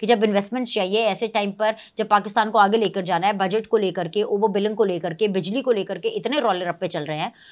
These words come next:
तो ऐसे में अगर वो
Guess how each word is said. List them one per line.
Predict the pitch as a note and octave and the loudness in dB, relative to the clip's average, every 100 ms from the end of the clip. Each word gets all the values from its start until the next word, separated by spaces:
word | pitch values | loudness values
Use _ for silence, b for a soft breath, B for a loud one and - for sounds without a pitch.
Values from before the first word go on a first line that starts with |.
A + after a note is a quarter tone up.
| b - | b -2
तो | |
ऐसे | - G3+ G3 E4 | 0 2 2 0
में | D#4 D#4 E4 E4 D#4 - | 0 -2 -2 -2 -4 0
अगर | G#3+ C4+ E4+ | 4 6 6
वो | C#4+ D#4 D#4 D#4 D#4 D4+ - | 6 4 6 4 4 2 -2